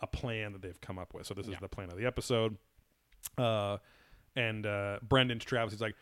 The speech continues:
Speaker 1: "Brandon, we want more, bigger rockets, more bigger lasers, one bigger experiment." And Brendan says, "It, it sounds like you're proposing something on a grand scale here." And Travis just, he's, like, looking down and he just goes, "Yeah." <laughs> And then
Speaker 2: <laughs> Yeah,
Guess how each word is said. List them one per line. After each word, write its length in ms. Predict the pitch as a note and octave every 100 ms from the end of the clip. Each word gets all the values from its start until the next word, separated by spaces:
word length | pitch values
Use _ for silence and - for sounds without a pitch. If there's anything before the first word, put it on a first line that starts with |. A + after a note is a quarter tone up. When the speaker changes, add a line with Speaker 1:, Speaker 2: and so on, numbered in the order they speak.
| - _ _ - -
Speaker 1:
"Brandon, 260 | D3+ E3+
we 80 | D#3+
want 220 | F#3 E3+
more, 440 | C#3 D#3+ E3+ F3+ F3+ -
bigger 220 | D3 D3+
rockets, 400 | D3 C#3+ C#3+ D#3
more 220 | C#3 C3+
bigger 240 | C3+ C#3 C#3
lasers, 440 | C3 B2+ C3 B2
one 220 | A#2 B2+
bigger 260 | A#2+ B2 B2
experiment." 600 | A#2 - A#2+ A2+ A2+ A#2+ -
And 200 | A2 G#2+
Brendan 280 | G#2 G#2+ G#2
says, 220 | G2+ G2+ G2+ - - - - -
"It, 100 | - D3+
it 80 | C#3
sounds 240 | D#3+ E3
like 140 | D#3+ -
you're 140 | B2 B2
proposing 540 | - - C3+ B2 A2
something 560 | - A2+ - G#2+ G2+ G2+ -
on 120 | A#2
a 60 | G#2
grand 300 | A2+ G#2+ G#2
scale 340 | - A2 A#2
here." 280 | G#2+ F2+ E2+
And 120 | F2+
Travis 300 | - A#2 A#2
just, 280 | - A2+ -
he's, 120 | C3
like, 120 | C3 A2
looking 340 | C#3+ - G3+
down 260 | B2 B2+ D#3
and 80 | B2
he 40 |
just 140 | A2+ -
goes, 200 | A2 - - - _ _ _ _ -
"Yeah." 400 | - B2 B2+ B2 B2+ _
<laughs> 200 | _ -
And 440 | - B2 - E3
then 180 | F3+
Speaker 2:
<laughs> 0 |
Yeah, 60 | F#3+